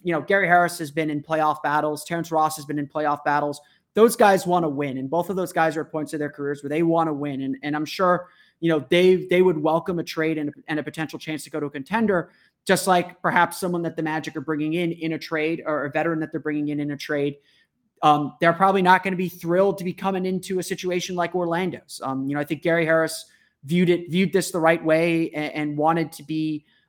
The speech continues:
a good mentor to young guys, but also needed the chance to get healthy again and to get himself and show that he was healthy. And, and I think he's done that, um, this season. And, and, you know, his salary might be the toughest part, uh, of a trade for, to, to move him, but, um, he, he's gonna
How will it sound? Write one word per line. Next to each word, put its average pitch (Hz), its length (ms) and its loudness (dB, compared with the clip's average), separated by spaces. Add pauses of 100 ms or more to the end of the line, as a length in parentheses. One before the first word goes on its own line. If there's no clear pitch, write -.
(120)
a 156 80 4
good 165 160 4
mentor 160 440 -2
to 160 140 -8
young 160 180 0
guys, 175 280 4
but 160 100 -4
also 175 240 2
needed 175 300 0
the 160 80 -2
chance 170 380 -6
to 165 80 -8
get 156 140 -2
healthy 170 340 0
again 127 220 -8
and 120 120 -14
to 147 60 -10
get 160 120 -4
himself 160 360 -2
and 147 100 -6
show 165 200 0
that 160 140 0
he 147 100 -6
was 156 140 -4
healthy. 170 320 0
And, 147 120 -6
and 151 140 -2
I 147 80 -2
think 160 200 -4
he's 151 240 -8
done 165 300 -2
that, 156 260 0 (460)
um, 151 280 2
this 170 240 -2
season. 175 320 -2
And, 160 220 -2
and, 151 260 -4 (220)
you 160 120 2
know, 156 60 6
his 156 160 0
salary 175 320 6
might 165 160 2
be 175 80 -4
the 160 140 -2 (100)
toughest 170 380 -4
part, 170 300 2
uh, 151 160 0 (240)
of 165 140 0
a 160 60 -2
trade 180 400 -2
for, 147 320 -4
to, 151 100 -6
to 143 120 -6
move 175 260 -2
him, 151 220 -4
but, 147 320 -2 (340)
um, 151 320 4
he, 175 380 -4
he's 175 300 -4
gonna 180 340 0